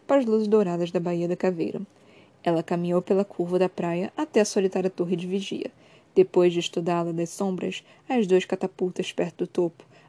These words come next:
a corrente gigante ancorada acima, Selena continuou. Caminhou até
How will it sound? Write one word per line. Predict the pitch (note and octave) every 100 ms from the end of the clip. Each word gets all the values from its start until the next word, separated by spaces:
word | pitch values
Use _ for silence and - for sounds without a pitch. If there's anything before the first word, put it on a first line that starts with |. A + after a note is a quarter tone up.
| -
a |
corrente | A#3 A#3 G#3+ -
gigante | F#3+ F3+ F3+ - -
ancorada | G3 F#3 F#3 F3
acima, | F3 - F#3 E3+ F3 - - -
Selena | - A#3 A3+ A3+
continuou. | A#3+ A3+ C4 A#3 F#3+ _ _ _ _ -
Caminhou | C4+ B3+ G3+
até | G3+ - -